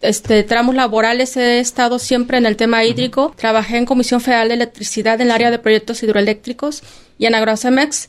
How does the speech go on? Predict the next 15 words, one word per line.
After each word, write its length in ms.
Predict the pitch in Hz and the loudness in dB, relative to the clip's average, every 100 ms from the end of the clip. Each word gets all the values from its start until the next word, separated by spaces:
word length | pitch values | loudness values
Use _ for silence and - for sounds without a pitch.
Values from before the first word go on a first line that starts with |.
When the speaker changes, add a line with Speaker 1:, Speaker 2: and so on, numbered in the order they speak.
| - | -12
Speaker 1:
diseñando 520 | 208 254 240 240 254 | -8 0 2 2 2
seguros 340 | 254 233 247 | 2 0 0
contra 220 | 254 220 214 | -2 0 2
inundaciones. 640 | 202 202 196 220 208 202 | 2 0 -2 -2 -2 -4
Actualmente 560 | 214 - 240 247 247 262 | -6 0 2 4 2 0
soy 300 | 262 247 254 | 0 0 2
consultor 440 | 269 254 233 226 | -2 0 0 0
privado 480 | 254 254 240 262 320 | 0 0 2 0 -2
de, 200 | 233 214 196 | 0 0 2
de 100 | 214 | 0
temas 400 | 240 254 254 - | 2 2 0 -2
hídricos 380 | 240 247 254 240 | -6 -6 -8 -2
e 80 | 208 | 0
hidráulicos, 640 | 214 233 254 269 381 | 2 0 -2 -4 -8
Speaker 2:
Sí. 40 | - | -8